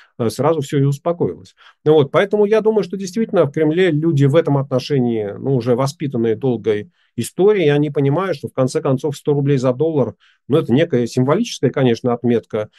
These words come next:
но все опросы показывают, что российское население на курс доллара обращает минимальное внимание. Там, если я помню правильно, где-то там десять-двенадцать процентов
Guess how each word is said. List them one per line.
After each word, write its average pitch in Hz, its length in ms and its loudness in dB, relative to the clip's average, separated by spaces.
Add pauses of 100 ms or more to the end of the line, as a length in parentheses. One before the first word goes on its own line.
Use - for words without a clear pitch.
(240)
но 170 480 2
все 208 220 -2
опросы 196 420 -2
показывают, 147 600 0
что 139 360 0
российское 151 440 -4
население 143 720 2
на 120 180 0
курс 143 300 -6
доллара 127 600 -2
обращает 139 540 -4
минимальное 127 560 0
внимание. 131 580 -6 (320)
Там, 113 260 -4
если 127 440 0
я 127 100 4
помню 131 240 2
правильно, 147 280 0
где-то - 180 -8
там 98 120 -6
десять-двенадцать 127 640 -4
процентов 151 520 -2